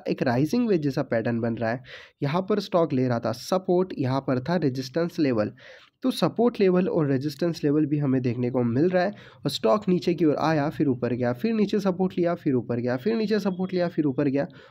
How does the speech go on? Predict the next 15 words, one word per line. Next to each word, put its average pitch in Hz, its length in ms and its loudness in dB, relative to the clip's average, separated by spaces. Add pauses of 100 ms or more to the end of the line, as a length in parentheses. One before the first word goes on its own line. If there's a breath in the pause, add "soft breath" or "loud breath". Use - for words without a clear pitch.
(160 loud breath)
और 165 140 4
यहाँ 147 340 -2 (100)
पर 190 120 2 (100)
कहीं 135 240 2
ना 156 140 0
कहीं 143 220 2
ये 151 160 6
ब्रेकआउट 131 460 2
देने 127 200 4
की 131 180 0
कोशिश 123 380 -2
कर 139 200 0
रहा 165 120 2
है 165 100 2
गाइस। 180 200 0